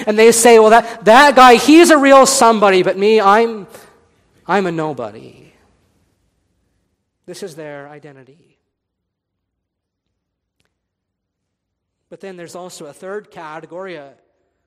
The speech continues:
growing category, it would seem, consisting of those who look in the mirror and say, "Who am I?" And they do not even know the answer. They don't really know who they are.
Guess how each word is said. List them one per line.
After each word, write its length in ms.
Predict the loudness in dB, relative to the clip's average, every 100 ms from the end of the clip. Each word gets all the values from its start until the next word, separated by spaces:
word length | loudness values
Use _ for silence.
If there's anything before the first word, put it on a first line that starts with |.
| _ _ _
growing 360 | -16 -14 -16 -16
category, 480 | -16 -16 -16 -18
it 60 | -18
would 140 | -20
seem, 320 | -20 -20 -20 -20
consisting 480 | -20 -20 -20 -20
of 80 | -20
those 420 | -18 -16 -16 -20
who 140 | -20 -20
look 180 | -20 -20
in 100 | -20
the 80 |
mirror 260 | -20 -18 -18
and 120 | -20
say, 400 | -20 -20 -18 -20
"Who 220 | -20 -20
am 180 | -20 -20
I?" 160 | -20 _ _ _ _ _ _ _ _ _ _ _ _ _ _ _ _ _ _ _ _ _ _
And 140 | -20 -18
they 100 | -18
do 100 | -16
not 160 | -20
even 200 | -20 -20
know 140 | -20 -20
the 180 | -20
answer. 360 | -20 -20 -20 _ _ _
They 480 | _ -20 -20 -20 _ _ _ _ _ _ _ _ _ _ _ _
don't 160 | -20 -20
really 220 | -20 -20
know 220 | -20 -20
who 100 | -20
they 160 | -20 -20
are. 360 | _ _ _